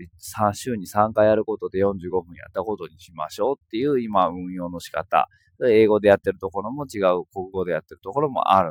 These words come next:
んですけれども、あー、なんかその、むちゃくちゃだなと思うんですよね。その、これをやりなさいっていう方法が、アプローチが。だからやっぱり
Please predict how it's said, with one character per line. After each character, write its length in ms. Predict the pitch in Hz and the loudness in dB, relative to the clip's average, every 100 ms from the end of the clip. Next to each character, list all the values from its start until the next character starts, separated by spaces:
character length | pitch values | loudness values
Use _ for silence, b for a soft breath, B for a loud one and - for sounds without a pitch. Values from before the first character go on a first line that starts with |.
| 73 | -6
ん 20 | |
で 120 | - 78 | -20 -20
す 80 | |
け 100 | - | -20
れ 100 | - | -20
ど 80 | _ _ | _ _
も、 260 | 110 117 - - _ _ _ _ _ _ _ _ - | 2 4 4 -2 _ _ _ _ _ _ _ _ -6
あ 60 | 110 107 107 104 101 101 98 95 92 87 90 | 2 4 6 6 6 4 4 4 2 0 0
ー、 20 | |
な 140 | 110 | -2
ん 60 | 113 | -2
か 100 | - | -10
そ 200 | - 87 | -16 -18
の、 260 | 87 85 - _ _ 87 | -14 -12 -14 _ _ -20
む 480 | 90 98 113 123 127 | -14 -10 -6 -8 0
ち 100 | 175 | 0
ゃ 100 | 180 | 0
く 160 | - 170 | -4 0
ち 100 | 180 | 2
ゃ 80 | |
だ 160 | 170 165 | 4 2
な 320 | 165 160 160 143 | 4 4 4 0
と 80 | 98 | -8
思 160 | 87 | -10
う 40 | 87 | -16
ん 40 | |
で 100 | 76 | -18
す 120 | - | -20
よ 100 | _ | _
ね。 240 | - 117 - - _ | -10 -8 -10 -20 _
そ 160 | _ - | _ -20
の、 140 | - _ _ _ _ _ - - | -20 _ _ _ _ _ -20 -20
こ 180 | - 95 | -8 -2
れ 80 | 92 | 0
を 160 | 82 - | 0 -4
や 120 | - | -4
り 120 | 98 95 | -4 -2
な 140 | 82 | -6
さ 160 | - 76 | -6 -10
い 100 | 87 | -12
っ 140 | 87 | -14
て 80 | 90 | -8
い 100 | 95 | -6
う 60 | 85 | -6
方 320 | - 85 87 | -8 -4 -4
法 300 | 78 80 67 | -4 -6 -2
が、 140 | 65 - _ _ _ _ | -2 -4 _ _ _ _
ア 140 | - | -10
プ 140 | - 117 | -8 -12
ロ 100 | 107 | -12
ー 40 | |
チ 120 | - | -8
が。 140 | 69 - - _ _ _ _ _ - - | -6 -6 -10 _ _ _ _ _ -20 -8
だ 160 | - 87 | -4 0
か 160 | 90 | 2
ら 180 | 123 147 | 4 6
や 120 | 127 | 6
っ 40 | 117 | 2
ぱ 120 | 117 107 | -2 -2
り 300 | 107 90 | -4 -8